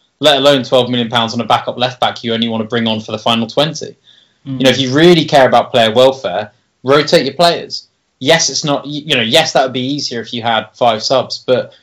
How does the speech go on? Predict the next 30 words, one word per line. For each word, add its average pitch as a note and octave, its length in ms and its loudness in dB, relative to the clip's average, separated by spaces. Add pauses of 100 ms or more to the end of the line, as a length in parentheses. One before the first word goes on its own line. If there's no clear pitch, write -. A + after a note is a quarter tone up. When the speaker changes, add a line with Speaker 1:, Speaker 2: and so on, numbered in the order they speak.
(380)
Speaker 1:
if C3 160 -6
you B2+ 60 -4
don't, A#2 420 2 (460)
then C#3 160 0
you B2+ 100 -6
can't C3+ 420 0
blame C3 400 2
the A#2+ 120 -4
rules B2 340 -4
for A2+ 60 -10
being A2+ 180 0
what G#2+ 140 -4
they A2+ 140 0
are. A#2 300 0
And A#2 320 -6
I A#2+ 80 0
think B2 220 -4
Chris A#2+ 200 -4
Wilder's B2+ 360 4
actually - 380 -2
<laughs> - 40 -6
got D3 120 4
a B2+ 100 -2
point. F3 240 -6
If - 80 -8
he's D3+ 160 -6
the D3 80 -6
one B2 160 2
saying, A#2 380 2 (280)
"Well, A#2+ 400 4